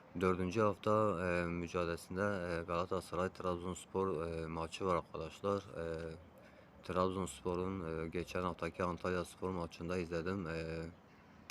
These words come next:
pek de beğenmedim Trabzonspor'u. Galatasaray ise, e,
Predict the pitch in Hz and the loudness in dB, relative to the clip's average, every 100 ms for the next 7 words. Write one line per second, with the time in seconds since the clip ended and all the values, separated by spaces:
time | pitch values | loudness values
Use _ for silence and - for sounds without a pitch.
0 | - - 95 - 101 82 85 92 85 80 | -18 -6 -4 0 2 4 4 4 2 0
1 | 78 85 82 85 82 - 82 95 98 87 | -2 -2 -2 -2 -6 -6 0 2 2 2
2 | 87 - 85 - 85 95 90 - 82 90 | 0 0 -6 -2 2 2 2 -4 -2 0
3 | 90 78 85 82 82 | 2 2 0 0 -2